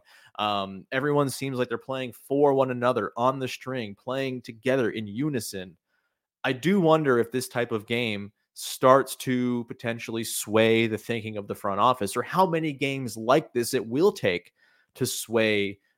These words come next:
the motivations and the intentions of the front office, right? Like we've talked about, it seems pretty clear that moving on from Pascal Siakam is probably their first choice, but their first choice might not really be available to them considering the market out there,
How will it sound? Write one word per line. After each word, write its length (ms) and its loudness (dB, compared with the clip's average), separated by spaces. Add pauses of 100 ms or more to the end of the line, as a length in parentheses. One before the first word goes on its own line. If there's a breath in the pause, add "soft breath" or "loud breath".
the 300 -4
motivations 760 -4
and 120 -6
the 60 -8
intentions 460 -10
of 60 -10
the 60 -8
front 240 -6
office, 400 -8
right? 200 2
Like 160 0
we've 160 0
talked 320 6
about, 260 -6
it 140 -8
seems 340 -2
pretty 240 2
clear 460 2
that 300 0 (340 soft breath)
moving 320 2
on 240 10
from 160 -6
Pascal 400 0
Siakam 580 -4
is 100 -6
probably 500 2
their 180 0
first 320 -4
choice, 500 6 (440)
but 80 -6
their 140 4
first 280 4
choice 460 8
might 180 4
not 160 -6
really 200 -6
be 140 -2
available 420 2
to 180 -6
them 180 -4
considering 680 -8
the 100 -4
market 360 6
out 200 -4
there, 320 -4